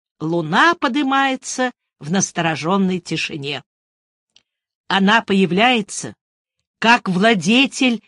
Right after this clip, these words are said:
этих тёмных вод, столетних ив, таинственных длинных ночей.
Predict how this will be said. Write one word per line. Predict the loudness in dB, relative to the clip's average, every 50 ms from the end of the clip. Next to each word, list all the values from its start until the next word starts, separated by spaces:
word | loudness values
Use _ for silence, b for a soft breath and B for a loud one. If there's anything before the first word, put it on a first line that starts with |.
| _ _ -2
этих | -2 0 0 0 -2 -2 -2
тёмных | -2 0 2 2 4 4 2 2 0 -2 -2 -4 -6
вод, | -8 -4 -2 -2 -2 -2 -4 _ _ -20 _ _ _ _ _ _ _
столетних | -16 -14 -8 -4 -2 0 2 2 2 0 0 0 -2 -2 -2 -4 _ -4
ив, | 0 0 2 2 0 -4 -8 _ _ _ _ _ _ _ _ _ _ _ _ _ -6
таинственных | -4 -4 -2 0 2 2 2 0 -2 -6 -6 -4 -4 -2 -2 -2 -4 -6 _ _ _ _
длинных | -6 -4 -2 0 0 2 2 2 0 -2 -4 -6
ночей. | -8 -8 -8 -8 -8 -8 -6 -6 -6 -6 -10